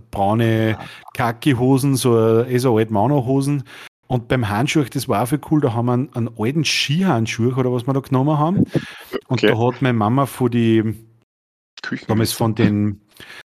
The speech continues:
Speaker 1: ja, hat's Küchenmesser rein da, damit ich mir das Schuhe wehren kann. Nein, tatsächlich hat's von, von Shampoo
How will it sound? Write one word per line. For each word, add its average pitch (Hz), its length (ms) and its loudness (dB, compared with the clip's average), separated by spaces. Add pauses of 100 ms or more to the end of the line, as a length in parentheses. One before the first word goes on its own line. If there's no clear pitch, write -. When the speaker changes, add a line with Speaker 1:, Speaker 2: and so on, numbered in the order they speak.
(160)
Speaker 1:
ja, 127 160 2
hat's - 160 0
Küchenmesser 127 600 2
rein 120 160 2
da, 123 140 2
damit 120 220 4
ich 117 40 2
mir 117 100 6
das 117 120 0
Schuhe 120 320 0
wehren 104 220 -2
kann. 117 260 -2 (320)
Nein, 131 280 0 (100)
tatsächlich 135 400 -2
hat's 131 180 -2
von, 120 360 -2
von 117 180 -2
Shampoo 156 580 0